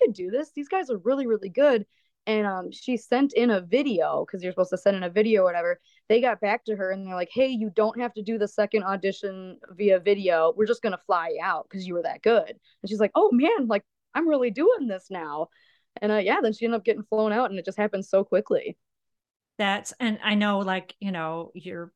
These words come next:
Speaker 2: probably not allowed to talk any, about anything, but any gossip about the celebrities? <laughs> Did she say,
Speaker 1: Not
Speaker 2: like, they're
Speaker 1: really.
Speaker 2: nice or, you know? <laughs>
Speaker 1: Oh, yeah. She was talking about how, like,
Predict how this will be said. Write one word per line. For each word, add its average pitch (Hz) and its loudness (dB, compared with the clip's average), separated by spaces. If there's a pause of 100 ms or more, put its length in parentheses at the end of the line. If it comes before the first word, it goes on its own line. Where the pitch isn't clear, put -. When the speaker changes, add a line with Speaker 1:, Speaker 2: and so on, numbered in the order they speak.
(120)
Speaker 2:
probably 175 -10
not 170 -8
allowed 170 -10
to 170 -10
talk 175 -10
any, 165 -14
about 170 -8
anything, 170 -12
but 170 -14
any 208 -2
gossip 196 -8
about 226 -4
the 190 -12
celebrities? 214 -8 (100)
<laughs> - -4 (300)
Did 262 6
she 254 6
say, 277 2
Speaker 1:
Not - 0
Speaker 2:
like, 294 0
they're 269 4
Speaker 1:
really. 262 4
Speaker 2:
nice 262 0
or, 240 2
you 247 -8
know? 233 -6
<laughs> 320 -10 (140)
Speaker 1:
Oh, 330 4
yeah. 294 4
She 277 -4
was 311 -10
talking 320 -4
about 277 0
how, 254 0
like, 214 0